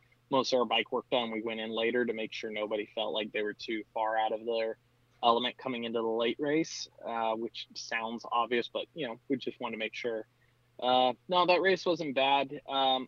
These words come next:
I will say, like, the overall schedule was interesting to me. I was kinda thinking about it later. Like,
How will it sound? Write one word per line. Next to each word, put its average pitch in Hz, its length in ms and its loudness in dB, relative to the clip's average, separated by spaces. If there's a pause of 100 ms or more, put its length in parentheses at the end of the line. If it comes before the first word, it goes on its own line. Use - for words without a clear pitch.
I 143 40 2
will 202 180 6
say, 190 320 0
like, 170 220 0
the 143 100 0
overall 233 360 2
schedule 143 400 -2
was 131 180 -2
interesting 139 480 -8
to 143 60 -6
me. 143 120 -6
I 131 60 -4
was 117 100 -8
kinda 123 260 -10
thinking 123 280 -8
about 123 300 2
it 117 180 -2 (120)
later. 131 300 4
Like, 120 240 2